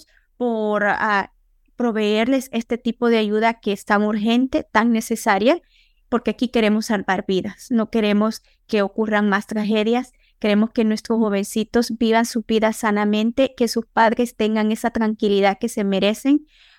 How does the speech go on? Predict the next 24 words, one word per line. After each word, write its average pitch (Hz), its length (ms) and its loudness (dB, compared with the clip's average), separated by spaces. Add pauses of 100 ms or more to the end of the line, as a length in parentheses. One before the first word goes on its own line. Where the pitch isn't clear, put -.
porque 226 300 -2
cuando 214 320 2
los 202 200 -4
jóvenes 254 440 2
no 240 100 2
están 214 300 0
bien, 208 180 0
sus 226 180 -4
padres 214 400 2
viven 208 220 0
un 196 180 -4
calvario, 190 720 0
sus - 200 -6
padres 214 500 0
no 208 160 2
están 196 340 0
bien. 180 240 0 (380)
Entonces 226 420 -2
queremos 233 380 0
que 269 120 -2
por 208 200 -4
favor 208 500 0
nuestra 220 300 0
comunidad, 208 680 0